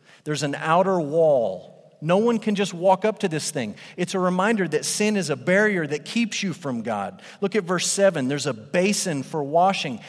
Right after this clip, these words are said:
It's this reminder that your sin is like a stain that needs to be cleaned. Look at verse six. There's an altar for animal sacrifices. Why?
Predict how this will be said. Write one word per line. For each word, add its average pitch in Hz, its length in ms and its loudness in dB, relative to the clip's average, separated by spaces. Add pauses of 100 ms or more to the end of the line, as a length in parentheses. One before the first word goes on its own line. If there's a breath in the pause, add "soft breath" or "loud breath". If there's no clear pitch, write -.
(180 loud breath)
It's 170 160 -6
this 185 200 -4
reminder 170 580 0
that 143 200 -2
your 185 140 -2
sin 208 340 -2
is 170 140 -2
like 160 200 -2
a 139 60 -6
stain 160 960 0 (260 loud breath)
that 160 140 -2
needs 180 300 -2
to 190 80 -2
be 156 160 -4
cleaned. 156 560 -4 (200 loud breath)
Look 185 160 -2
at 202 100 0
verse 180 220 0
six. - 460 0 (220 loud breath)
There's 165 180 -4
an 165 140 -2
altar 185 440 2
for - 240 -4
animal 180 380 0
sacrifices. 127 880 -2
Why? 156 380 2